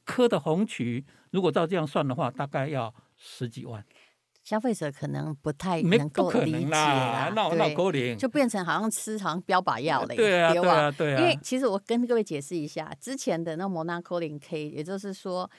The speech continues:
Speaker 2: 啊，你可能降胆固醇，但是你可能引起糖尿病的，
Speaker 1: 对。
Speaker 2: 全部的人都在用这个专利，
Speaker 1: 嗯。
Speaker 2: 所有的台湾商品
Speaker 1: 嗯。
Speaker 2: 或世界商品，
Speaker 1: 嗯。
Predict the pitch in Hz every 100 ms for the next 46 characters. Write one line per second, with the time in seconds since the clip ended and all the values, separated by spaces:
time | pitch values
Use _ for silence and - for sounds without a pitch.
0 | - - 196 240 240 165 202 175 139 165
1 | 165 147 120 165 170 175 156 120 - -
2 | - 185 143 147 202 165 - 143 143 131
3 | 160 156 151 147 - 139 110 - 185 214
4 | 233 156 143 160 175 160 160 151 156 135
5 | 139 147 139 139 175 180 135 139 120 113
6 | 147 131 147 151 135 147 135 113 160 127
7 | 156 147 147 131 147 - 110 92